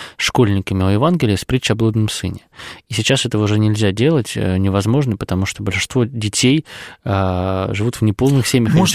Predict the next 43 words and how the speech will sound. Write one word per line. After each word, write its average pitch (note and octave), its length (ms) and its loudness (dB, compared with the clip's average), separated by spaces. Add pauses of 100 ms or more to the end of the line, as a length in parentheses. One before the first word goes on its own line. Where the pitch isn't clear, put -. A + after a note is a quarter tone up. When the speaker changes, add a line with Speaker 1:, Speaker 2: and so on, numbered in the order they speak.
Speaker 1:
чужими A2+ 140 4
Speaker 2:
но - 20 0
Speaker 1:
папами. A2 180 0
Speaker 2:
надо C3 240 2 (380)
потратить A#2 420 -2 (180)
пятнадцать A2+ 280 -2
минут B2 180 0
на G#2 220 0
разъяснение. G#2 580 0
Speaker 1:
Ну, B2+ 140 2
а A2 120 2
вот A2+ 220 0
тогда B2 300 2
сейчас - 520 0 (100)
вы G#2 280 0
с - 100 -8
какой A2+ 440 2
в-, G2+ 340 0 (100)
с G2 60 -4
какой A#2 220 2
притчи G2 400 0
бы, - 100 -6
с - 60 -6
чего - 220 0
бы A#2+ 120 2
вы G#2 120 2
начали F#2+ 280 0
разговор, G2+ 460 0 (480)
если - 180 -4
мы F#2+ 140 2
говорим G2 280 2
о F#2 40 -2
том, F#2 140 -4
что - 140 -6
эту G#2+ 120 -6
пропасть - 320 -2
надо F#2+ 160 -2
преодолевать, G#2+ 580 0
и G2+ 60 -2
как-то - 340 0 (120)
этим F#2+ 420 0
детям, G#2+ 500 0 (580)
а, F#2+ 420 0